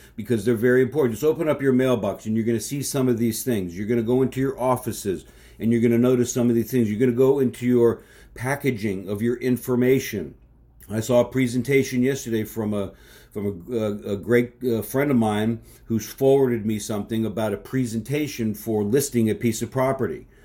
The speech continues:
And it was, it was nice, it was well done, but the information in it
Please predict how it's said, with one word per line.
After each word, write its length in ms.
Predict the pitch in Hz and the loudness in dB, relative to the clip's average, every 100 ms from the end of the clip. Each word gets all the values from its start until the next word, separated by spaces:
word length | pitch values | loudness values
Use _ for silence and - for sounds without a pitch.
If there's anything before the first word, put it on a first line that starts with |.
| - - - | -20 -20 -10
And 220 | 104 110 | -2 0
it 20 | 107 | 0
was, 140 | 104 | -2
it 180 | - - | -6 0
was 200 | 120 104 | 0 2
nice, 440 | 170 165 135 143 | 2 2 2 0
it 60 | 120 | 0
was 180 | 113 101 | 0 0
well 200 | 127 107 | 0 2
done, 580 | 127 165 123 120 135 - _ _ _ | 2 2 2 0 -2 -8 _ _ _
but 240 | 113 110 - | -2 -2 0
the 360 | 117 110 107 - - | 0 2 0 -6 -4
information 800 | 151 - 131 127 165 - 120 117 | -4 0 2 4 2 0 0 2
in 100 | 117 | 2
it 240 | 131 | 0